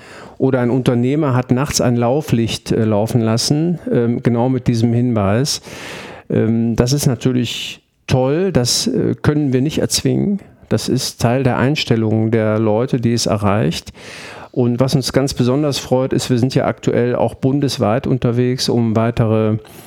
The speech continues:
ähm, D-N-A-Proben, äh, abzuholen, zu untersuchen, zu erklären. Ähm, in nahezu allen Fällen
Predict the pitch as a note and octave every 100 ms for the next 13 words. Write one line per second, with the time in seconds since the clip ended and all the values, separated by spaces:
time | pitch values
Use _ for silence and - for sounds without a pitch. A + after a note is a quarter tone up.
0 | - - - - A2 G#2 G2+ G#2 A#2+ A#2
1 | F#2+ B2+ - B2 A#2+ B2 B2 A#2 A#2+ A2
2 | - - G#3+ A2 A2 A2 A#2 - - -
3 | - A2+ - - C3 B2+ B2+ B2+ B2+ C#3
4 | - A#2+ A#2 A#2 A2 A2 C#3 C#3 B2+ A#2+
5 | - G#2+ - A#2 A#2+ C3 E3 E3 - -
6 | - - - - _ B2 A#2+ A#2 A#2 A#2
7 | A#2+ - - - - B2+ B2 B2+ C#3+ C#3+
8 | - - B2+ D#3 F3+ F3 - D#3 A#2 G2+